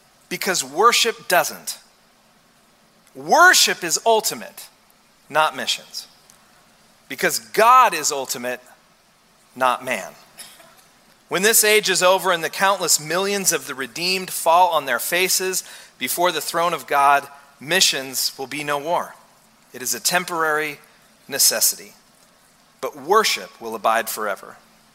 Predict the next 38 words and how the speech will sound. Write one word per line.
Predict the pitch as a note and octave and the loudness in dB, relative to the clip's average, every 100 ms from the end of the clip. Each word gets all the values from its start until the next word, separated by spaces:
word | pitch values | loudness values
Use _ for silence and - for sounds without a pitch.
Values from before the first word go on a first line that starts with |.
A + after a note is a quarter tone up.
| _ _ _ _ _ | _ _ _ _ _
And | C#3 | -8
you | D3 | -2
see, | - G3+ | 0 2
the | F3 | 2
story | - G#3+ A3+ G#3 | 2 2 4 2
of | - | 0
Paul | F#3+ F#3+ | 2 2
and | F#3+ | 2
Silas | - F3 E3+ F#3+ G3+ - - - - C#3+ | 2 4 4 4 0 -2 -4 -12 -12 -10
that | E3 | -8
we | E3+ | -8
read, | D3 D3 E3+ G#3 - - - _ _ | -2 4 4 2 -4 -20 -20 _ _
it | F#3 G#3+ G#3+ - - - - | 2 2 2 -2 -6 -16 -10
helps | - A3+ A#3 - | 2 2 4 2
us | F#3+ F3 - | 2 4 2
to | G3+ F3 | 0 0
understand, | F#3 F3 - - E3+ B2+ C3 F3 - - | -2 0 -2 -2 -2 -2 -2 -4 -8 -4
um, | D3+ C#3 C#3 | 0 0 0
it | D3+ | 0
helps | F3+ G3 F#3+ | 4 4 4
us | D#3+ | 2
see | - A3 G3+ | 2 0 -2
the | E3+ | -6
priority | - F3 E3+ F3+ A3 B3 G#3 E3+ G#3+ - - _ _ - | 0 4 4 6 6 6 4 -4 -6 -12 -20 _ _ -10
of | B2+ | -6
worship, | B2+ A#2 - D#3 - - _ _ _ _ _ _ | -4 -4 -2 -4 -6 -18 _ _ _ _ _ _
but | F#3+ | 4
also | A3+ - G3+ | 4 4 2
the | F#3 | -2
purpose | - C#4 D4 A3+ G#3+ - | -2 0 2 2 0 0
of | E3 | 0
missions | F3+ A3 - E3 E3 - - - - | 0 2 2 0 -4 -8 -16 -8 0
and | G3+ G#3 E3+ | 2 2 -2
the | F3 | -8
connection | - E3+ F#3+ - D#3+ C#3+ | -6 -2 0 0 -4 -6
between | C#3 - C#3 | -8 -8 -10
the | B2+ | -8
two. | - A2 | -8 -8